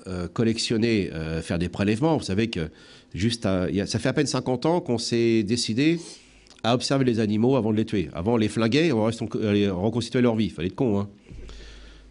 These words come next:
Comme ça qu'on a fait les collections. Alors maintenant, on se dit, on les observe, on verra après, c'est peut-être mieux pour les, savoir comment ils vivent, hein. Bon, alors,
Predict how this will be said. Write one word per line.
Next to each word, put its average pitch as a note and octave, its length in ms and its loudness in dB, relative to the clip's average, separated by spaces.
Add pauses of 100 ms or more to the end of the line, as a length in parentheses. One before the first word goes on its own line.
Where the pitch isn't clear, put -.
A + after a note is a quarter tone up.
Comme - 100 -6
ça A#2 100 -2
qu'on A2 100 0
a G2+ 60 2
fait G2+ 120 -2
les F#2 80 4
collections. G2+ 360 0
Alors F#2 140 2
maintenant, A#2 180 4
on B2+ 40 2
se A2 60 -2
dit, B2 60 2
on B2 40 4
les A#2+ 140 4
observe, B2 300 0
on A#2+ 40 2
verra G#2+ 220 2
après, A#2+ 200 -2
c'est A2+ 100 -6
peut-être G2+ 200 -2
mieux A#2+ 160 4
pour G#2 200 0
les, G2 200 2
savoir G#2+ 260 0
comment G2+ 180 2
ils G2 80 2
vivent, E2 160 -2
hein. F#2 140 -4
Bon, C#3+ 180 4
alors, C#3 300 2